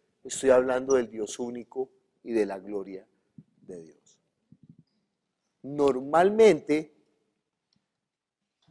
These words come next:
se predica solamente de esto,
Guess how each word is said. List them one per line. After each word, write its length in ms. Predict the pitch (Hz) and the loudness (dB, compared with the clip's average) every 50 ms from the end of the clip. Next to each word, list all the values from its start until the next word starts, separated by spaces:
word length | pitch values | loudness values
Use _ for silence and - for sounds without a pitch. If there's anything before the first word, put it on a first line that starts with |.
| - _ _ _ _ _ | -20 _ _ _ _ _
se 240 | _ - - - - | _ -6 -2 -2 -2
predica 500 | - - 127 127 127 127 117 - - 139 | -2 2 2 2 4 2 0 0 0 0
solamente 800 | 131 - - 143 139 135 131 135 131 131 127 123 _ - 143 139 | 0 4 2 4 4 4 2 2 -2 -4 -4 -6 _ -4 -2 0
de 320 | 139 127 110 104 117 117 107 | 0 0 0 2 2 2 2
esto, 300 | 101 - - - - | 0 -2 -6 -10 -12